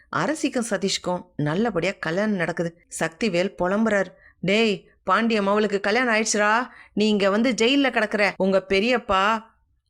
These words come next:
அவரோட சொத்தை முழுசா அவர் மகளுக்கே எழுதி கொடுத்துட்டாரு. பாண்டியன் குடும்பம் அவ்வளவு சந்தோஷமா இருக்குதுடா. என்னடா நீ திட்டம் போட்ட?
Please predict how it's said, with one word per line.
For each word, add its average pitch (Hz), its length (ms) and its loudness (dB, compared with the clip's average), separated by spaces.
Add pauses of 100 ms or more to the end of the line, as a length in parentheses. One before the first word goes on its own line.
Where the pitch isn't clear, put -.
(100)
அவரோட 180 360 2
சொத்தை 202 520 -2
முழுசா 233 580 0
அவர் 175 320 0
மகளுக்கே 277 560 0
எழுதி 233 240 2
கொடுத்துட்டாரு. 196 580 0 (120)
பாண்டியன் 208 500 0
குடும்பம் 220 680 0 (200)
அவ்வளவு 233 640 0
சந்தோஷமா 277 520 0
இருக்குதுடா. 208 500 0
என்னடா 233 520 2
நீ 285 200 0
திட்டம் 247 320 -2
போட்ட? 214 440 -2